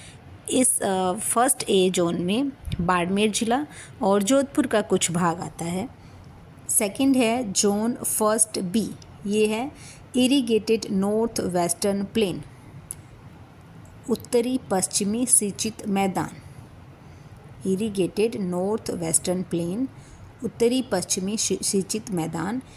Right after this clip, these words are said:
इसमें राजस्थान के दो ज़िले आते हैं, श्री गंगानगर और हनुमानगढ़। नेक्स्ट है, अ, zone first सी, hyper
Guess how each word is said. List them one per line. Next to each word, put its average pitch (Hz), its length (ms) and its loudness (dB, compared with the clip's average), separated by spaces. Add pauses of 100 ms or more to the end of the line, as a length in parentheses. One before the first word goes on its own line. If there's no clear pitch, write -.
(260)
इसमें 226 260 0
राजस्थान 185 540 -2
के 190 140 -2
दो 165 240 0
ज़िले 185 300 0
आते 175 260 -2
हैं, 220 200 0
श्री 180 260 0
गंगानगर 165 580 -2
और 180 140 -2
हनुमानगढ़। 165 680 -2 (1700)
नेक्स्ट 202 440 0
है, 240 240 0
अ, 175 680 -2 (100)
zone 220 500 2 (420)
first - 680 2
सी, 226 360 2 (460)
hyper 220 680 2